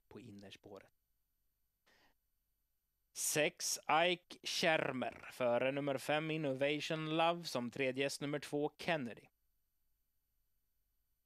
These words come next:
Åtta Ingo finns placerad ute vändigt ledaren.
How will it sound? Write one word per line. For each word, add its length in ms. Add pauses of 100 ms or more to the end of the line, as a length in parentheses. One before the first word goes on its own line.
(1500)
Åtta 320
Ingo 320
finns 260
placerad 520
ute 480
vändigt 500
ledaren. 800